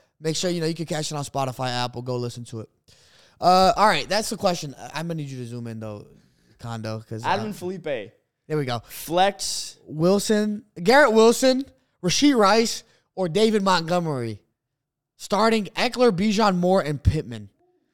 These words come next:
Speaker 1: So, so you're choosing to flex either Garrett Wilson, Rashee Rice, or David Montgomery. That's tough. I'm gonna go with David Montgomery,
Speaker 2: I'm gonna
Speaker 1: I
Speaker 2: go
Speaker 1: think.
Speaker 2: David Montgomery as well.
Speaker 1: I
Speaker 2: I think
Speaker 1: think.
Speaker 2: it just gives you the safer floor. Garrett Wilson, don't know. Rashee Rice,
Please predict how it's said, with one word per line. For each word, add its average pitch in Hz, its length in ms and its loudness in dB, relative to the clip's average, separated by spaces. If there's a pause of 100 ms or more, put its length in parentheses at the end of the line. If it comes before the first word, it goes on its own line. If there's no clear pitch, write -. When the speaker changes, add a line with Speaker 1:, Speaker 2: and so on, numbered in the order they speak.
(120)
Speaker 1:
So, 190 300 -2
so 202 140 -4
you're 226 140 -2
choosing 220 440 -4 (180)
to 170 120 -6
flex 180 460 -6
either 165 320 -4 (180)
Garrett 185 180 -2
Wilson, 185 280 -4
Rashee 170 240 -6
Rice, 156 260 -4
or 147 160 -8
David 147 220 -8
Montgomery. 156 580 -6 (640)
That's 175 320 -4
tough. 180 380 -4 (120)
I'm 190 200 -4
gonna 202 160 -2
go 185 160 4
with 180 160 2 (1300)
David 170 300 0
Montgomery, 139 440 -6
Speaker 2:
I'm 127 60 -2
gonna 139 100 -2
Speaker 1:
I - 20 -6
Speaker 2:
go 139 80 -4
Speaker 1:
think. 127 120 -4
Speaker 2:
David 131 160 -6
Montgomery 113 400 -10
as 107 120 -14
well. 101 280 -10
Speaker 1:
I 113 60 -10
Speaker 2:
I 120 40 -10
think 147 140 -4
Speaker 1:
think. 180 140 -2
Speaker 2:
it 160 60 -8
just 160 180 -10
gives 156 160 -6
you 151 80 -8
the 143 60 -8
safer 131 280 -6
floor. 135 220 -8
Garrett 147 220 -2
Wilson, 139 260 -6
don't 127 240 -8
know. 127 180 -4
Rashee 123 240 -8
Rice, 151 220 -2